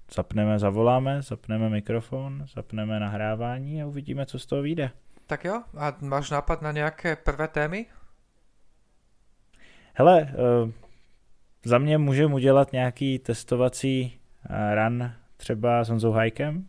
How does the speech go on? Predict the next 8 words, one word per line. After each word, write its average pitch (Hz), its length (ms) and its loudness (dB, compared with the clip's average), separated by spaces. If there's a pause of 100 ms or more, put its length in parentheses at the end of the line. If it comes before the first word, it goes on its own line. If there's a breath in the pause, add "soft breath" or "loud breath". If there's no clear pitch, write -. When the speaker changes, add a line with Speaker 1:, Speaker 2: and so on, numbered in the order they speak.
Speaker 1:
protože 110 560 -4
vím, 107 260 -4
že 110 120 -4
on 104 120 -4
teďka 107 300 -4
řeší 107 300 -6
spoustu, 113 600 -4
eh, - 480 -12